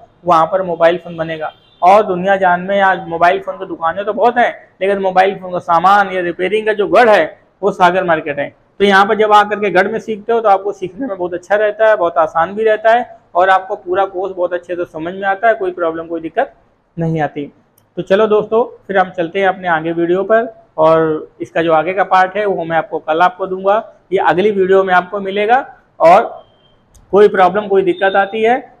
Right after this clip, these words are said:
तो नीचे स्क्रीन पे दिए हुए नंबर पर, सिक्स थ्री नाइन वन सेवन डबल वन सेवन डबल वन, सिक्स थ्री नाइन वन टू डबल वन टू डबल वन, इसमें किसी भी नंबर पे आप कॉल कर सकते हैं, मैसेज कर सकते हैं।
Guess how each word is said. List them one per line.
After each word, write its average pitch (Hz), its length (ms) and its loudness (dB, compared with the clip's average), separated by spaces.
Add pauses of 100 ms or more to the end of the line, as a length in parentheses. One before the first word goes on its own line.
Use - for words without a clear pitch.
तो 196 80 -6
नीचे 202 340 -2
स्क्रीन 240 440 -4
पे 233 80 2
दिए 196 140 0
हुए 202 160 2
नंबर 180 280 -4
पर, 180 100 -12
सिक्स - 340 -8
थ्री 226 160 -2
नाइन 202 260 -2
वन 202 160 -4
सेवन 180 400 -4
डबल 180 260 -2
वन 175 180 -6
सेवन 185 360 -2
डबल 214 220 -2
वन, 247 180 -4 (280)
सिक्स - 360 -6
थ्री 233 180 -6
नाइन 208 260 -2
वन 214 180 -4
टू 202 240 -4
डबल 196 260 2
वन 220 180 -2
टू - 180 -4
डबल 160 180 -2
वन, 147 140 -6 (340)
इसमें 220 240 -4
किसी 233 280 -8
भी 247 100 -2
नंबर 208 300 -2
पे 202 100 -4
आप 190 160 -4
कॉल 175 180 -6
कर 196 100 -4
सकते 208 320 -8
हैं, 220 160 -4
मैसेज 165 300 -8
कर 202 140 -6
सकते 196 320 -8
हैं। 214 240 -8